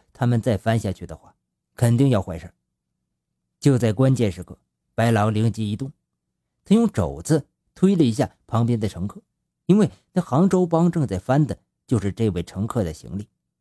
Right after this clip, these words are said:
他想将事情推到那位乘客身上。那位乘客慢慢睁开眼睛，看到了这一幕。就在白狼推醒他旁边这位乘客的这一刻，金属身边的一个人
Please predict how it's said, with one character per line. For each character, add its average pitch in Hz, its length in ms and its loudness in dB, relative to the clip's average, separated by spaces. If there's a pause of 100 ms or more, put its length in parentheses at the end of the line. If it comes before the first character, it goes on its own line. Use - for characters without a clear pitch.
(460)
他 113 120 -4
想 90 180 -2
将 117 180 0
事 117 260 0
情 - 140 -12 (240)
推 120 180 0
到 107 140 0
那 107 140 2
位 87 120 -4
乘 98 220 -8
客 135 180 -2
身 - 160 -12
上。 - 100 -20 (760)
那 139 100 4
位 117 100 4
乘 107 220 0
客 117 220 -2 (140)
慢 117 140 2
慢 104 160 2
睁 120 160 0
开 117 120 -2
眼 71 260 -6
睛， - 160 -10 (460)
看 127 180 2
到 107 80 4
了 92 140 0
这 104 100 -4
一 87 140 -6
幕。 101 160 -4 (720)
就 247 140 -2
在 185 100 2
白 117 180 -4
狼 151 220 0
推 196 260 -2
醒 87 220 -4
他 110 160 -6 (220)
旁 120 260 -2
边 160 260 2
这 151 140 0
位 104 140 -2
乘 120 260 -2
客 165 220 0
的 92 180 -4 (240)
这 190 120 4
一 147 100 2
刻， - 340 -8 (540)
金 180 180 4
属 90 180 -4
身 147 220 0
边 151 160 4
的 110 100 0
一 90 120 -4
个 98 100 -4
人 92 220 -6